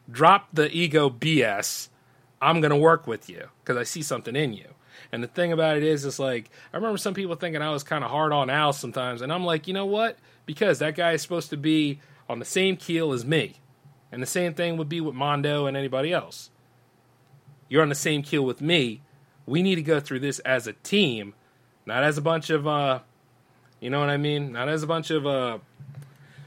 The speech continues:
separate agents and all that kind of stuff. No, not at all.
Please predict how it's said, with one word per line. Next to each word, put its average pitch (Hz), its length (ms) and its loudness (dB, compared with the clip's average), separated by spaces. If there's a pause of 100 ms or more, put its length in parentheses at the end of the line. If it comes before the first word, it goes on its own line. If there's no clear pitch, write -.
(460)
separate 175 520 4
agents 147 520 2
and 135 80 -2
all 131 120 2
that 127 140 -4
kind 123 140 -4
of 113 60 -8
stuff. 117 440 -8 (560)
No, 123 320 -2 (720)
not 123 180 -2
at 123 60 0
all. 110 260 -6